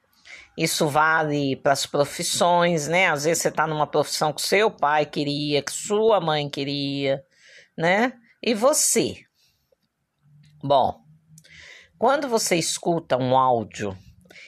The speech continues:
e ele mexe com você, então alguma coisa ali mudou. A sua consciência sobre aquilo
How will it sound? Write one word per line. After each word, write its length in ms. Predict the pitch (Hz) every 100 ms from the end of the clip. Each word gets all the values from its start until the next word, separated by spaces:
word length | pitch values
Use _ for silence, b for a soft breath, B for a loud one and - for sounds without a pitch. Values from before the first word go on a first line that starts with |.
| B
e 120 | - 147
ele 200 | 151 143
mexe 580 | 143 147 147 - -
com 200 | 117 123
você, 600 | 110 107 - 151 139 113 - - _ _ _ _ _ _ b b -
então 280 | 147 160 165
alguma 400 | 156 185 214 220
coisa 480 | 185 185 175 196
ali 240 | 202 165 160
mudou. 560 | 175 226 180 123 - _ _ _ _ _ _ b b b b b
A 80 | 127
sua 300 | - 170 156
consciência 1200 | - - 202 277 294 - 254 220 175 175 175 170
sobre 420 | - 170 135 131
aquilo 720 | 147 - 131 127 127 165 254